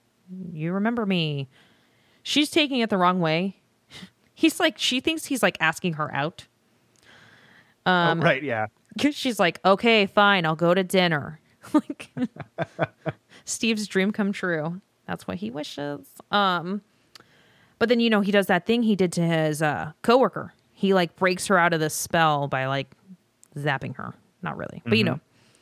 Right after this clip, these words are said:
Speaker 1: And she comes out of it, and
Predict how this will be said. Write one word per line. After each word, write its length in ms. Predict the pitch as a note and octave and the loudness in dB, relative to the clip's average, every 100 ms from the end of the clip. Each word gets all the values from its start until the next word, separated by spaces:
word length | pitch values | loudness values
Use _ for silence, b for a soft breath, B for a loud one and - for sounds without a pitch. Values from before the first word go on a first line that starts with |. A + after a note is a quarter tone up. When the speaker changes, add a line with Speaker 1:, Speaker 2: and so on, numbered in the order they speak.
| b b b b - | b b b b -2
Speaker 1:
And 340 | G#3 F#3+ F#3 F3 | 0 0 -2 -4
she 640 | - G3 F3+ F3 E3+ E3+ _ _ _ _ - | -6 -4 -2 0 0 -4 _ _ _ _ -2
comes 240 | G3 F#3+ | 0 4
out 180 | E3+ E3+ | 2 2
of 100 | D#3+ | 0
it, 180 | D#3+ E3 | 0 0
and 300 | D3+ D3+ | -2 -4